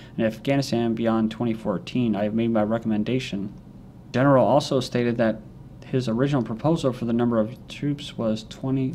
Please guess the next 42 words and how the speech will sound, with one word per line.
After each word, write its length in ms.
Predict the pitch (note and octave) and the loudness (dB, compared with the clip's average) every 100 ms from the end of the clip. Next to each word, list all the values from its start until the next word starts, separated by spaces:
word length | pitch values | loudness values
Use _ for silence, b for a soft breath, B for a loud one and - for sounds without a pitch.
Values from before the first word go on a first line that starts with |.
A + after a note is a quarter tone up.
| - | -6
thousand. 640 | - A#2 A#2 A2+ E2 D2 B B B B | -4 -2 -2 -4 -8 -8 B B B B
Military 480 | B2+ D#3 D#3 C#3+ | 4 4 4 0
decides 480 | C3+ B2+ B2+ B2+ B2+ | 2 0 2 2 2
you 100 | B2 | -2
shouldn't 340 | A2+ - D#3+ - | -2 0 0 0
see 180 | - | -2
key 240 | C3+ - D#3 | -2 0 -2
de-, 320 | C#3+ C#3+ D#3 - | 2 2 2 -2
data 280 | - C#3 D#3+ | 2 4 4
on 280 | A2+ A2 A2+ | 4 2 0
Afghan 420 | A#2+ C3+ - C3 | 0 -4 -2 0
insurgency. 840 | A#2+ A2 D3+ D#3+ A#2+ - G2 F#2+ F#2+ - - - - - - - - - - - - - | 0 0 -2 -2 -2 -2 -2 -2 -4 -12 -20 -20 -20 -20 -20 -20 -20 -20 -20 -20 -20 -14
So 80 | - | -10
it 60 | A#2 | -2
goes 220 | A#2+ A#2 | 0 2
on, 140 | C3 | 0
it 40 | C3 | 0
says, 340 | - C3 B2+ | 2 2 2
"One 100 | C3 | 2
of 60 | B2 | 4
the 40 | |
major 480 | A2+ C3 C3 C3 B2 B B | 4 2 2 2 0 B B
metrics 480 | A#2 A#2 C#3+ - C3 | 0 2 2 -2 -4
for 120 | - | -2
the 100 | A#2+ | -2
decade-long 560 | A#2 B2 B2 A#2 A#2 A#2+ | 0 -2 -2 0 2 2
Afghan 500 | A2 A2 B2 B2 A2 | 0 -2 -2 2 2
war 320 | B2 D3 D3 | 2 2 0
is 200 | C#3 A#2+ | -2 -8
flaw-, 460 | - - A#2+ C3+ A2+ | -8 0 4 4 2
is 180 | B2 - | -4 -2
seriously 440 | D3 D3 - G#2+ | 0 0 0 -4
flawed. 480 | G2 - F3 G#2+ A#2 | -2 2 4 4 2
Rather 220 | A#2+ C3+ | 0 2
than 160 | A#2+ A2+ | 2 2
fix 280 | - F#3 | 0 -2
the 60 | - | -4
problem, 360 | A2 A2 A2 A2 | -2 2 4 4
the 100 | G#2+ | 2
U 120 | A#2+ | 2
S 140 | B2+ B2+ | 0 0
nato 340 | B2+ B2 A#2 | 0 2 0